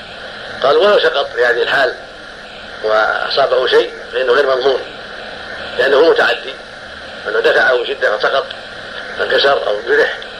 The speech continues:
فهو غير مضمون". كما أن الذي يعض يد أخاه،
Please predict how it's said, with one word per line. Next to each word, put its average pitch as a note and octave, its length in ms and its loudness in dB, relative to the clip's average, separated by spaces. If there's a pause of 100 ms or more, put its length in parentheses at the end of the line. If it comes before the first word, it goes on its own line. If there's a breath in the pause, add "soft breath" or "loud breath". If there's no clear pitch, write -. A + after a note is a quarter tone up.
(240)
فهو C#3+ 300 2
غير C3 200 4
مضمون". A#2+ 320 2 (800)
كما E3 220 6
أن D#3+ 80 2
الذي D3 180 4
يعض C#3+ 280 2
يد C3+ 160 2
أخاه، C3+ 360 2